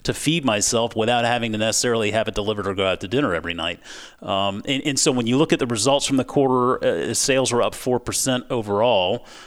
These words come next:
Uh, earnings per share of seventy-four cents in the fourth quarter versus seventy-nine cents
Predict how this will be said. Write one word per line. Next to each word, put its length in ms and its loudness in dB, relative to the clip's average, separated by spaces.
Uh, 280 -2
earnings 280 -2
per 120 -6
share 220 0
of 80 -2
seventy-four 760 0
cents 480 -2
in 140 -4
the 80 -4
fourth 340 -4
quarter 480 -2
versus 360 -4
seventy-nine 680 -2
cents 460 -4